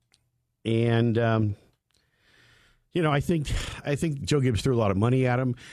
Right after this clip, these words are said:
especially with the Kyle Busch situation. Uh, you can't, <clears throat> you can't lose Kyle and Martin in the same year.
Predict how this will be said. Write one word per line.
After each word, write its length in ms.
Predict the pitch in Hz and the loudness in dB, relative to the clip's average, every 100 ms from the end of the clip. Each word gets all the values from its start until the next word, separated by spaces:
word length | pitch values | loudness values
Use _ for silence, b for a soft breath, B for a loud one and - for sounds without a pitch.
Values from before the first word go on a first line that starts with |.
| B | B
especially 360 | - 151 - | -4 -2 0
with 100 | 139 | -2
the 40 | 113 | 0
Kyle 220 | 135 104 | 0 2
Busch 240 | 90 143 | 2 0
situation. 600 | - 131 143 139 123 127 117 B B B - 113 | -2 -2 0 0 2 0 -2 B B B -10 -8
Uh, 80 | 107 | -6
you 140 | 156 | -6
can't, 360 | 139 175 180 175 - | -2 0 -2 -2 -6
<clears throat> 40 | |
you 720 | 143 147 131 113 143 - 127 | -4 0 0 -2 -6 -10 -6
can't 260 | 120 208 180 | 0 0 2
lose 200 | 170 143 | 0 0
Kyle 340 | - 139 131 | 0 2 2
and 100 | 113 | 2
Martin 220 | 104 107 98 | 2 2 0
in 40 | |
the 60 | 92 | 0
same 240 | 80 73 | 0 -2
year. 180 | 65 | -4